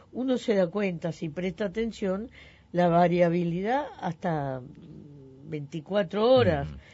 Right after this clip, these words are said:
Speaker 1: que hay, que hay, este, en, en las situaciones. Entonces uno tiene que tener eso claro. Ahora, eso no quiere decir que uno no tenga un rumbo.
Speaker 2: Claro.
Speaker 1: Y esa es la parte que más nos importa de, de la conversación.
Speaker 2: De esta intención de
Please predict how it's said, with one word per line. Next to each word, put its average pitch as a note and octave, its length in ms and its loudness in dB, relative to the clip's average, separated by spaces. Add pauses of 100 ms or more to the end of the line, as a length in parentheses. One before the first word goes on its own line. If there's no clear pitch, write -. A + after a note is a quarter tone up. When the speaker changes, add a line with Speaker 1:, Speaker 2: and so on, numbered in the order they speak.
(240)
Speaker 1:
que F3+ 160 2
hay, F3 460 0
que F#3 140 0
hay, F3+ 360 0
este, D3+ 500 -2 (840)
en, E3+ 240 -2
en F3 200 -4
las E3 120 -2
situaciones. F3+ 680 0
Entonces A#3+ 500 -2
uno C4+ 240 -4
tiene C#4+ 300 -4
que F3 120 -4
tener E3+ 360 -2
eso D3 300 -8
claro. C#3+ 340 -10 (500)
Ahora, A#3 180 8
eso C#4+ 260 2
no E4 160 -2
quiere D4+ 220 0
decir C#4 280 -4
que D4 140 -6
uno C4+ 280 -2
no B3 200 -4
tenga C4 260 -2
un G#3 160 0
rumbo. G#3 540 0 (240)
Speaker 2:
Claro. F2 200 2
Speaker 1:
Y A#3+ 60 2
esa B3+ 160 -2
es C#4+ 80 2
la C#4+ 140 2
parte C4+ 320 -2
que A#3+ 80 -4
más A#3+ 200 -4
nos B3 260 -8
importa G#3 540 -4
de, D#3 220 -2
de D#3 200 -6
la D#3 100 -4
conversación. D#3 960 -8
Speaker 2:
De G#2 100 6
esta G2+ 460 4
intención A2+ 640 4
de D3+ 280 4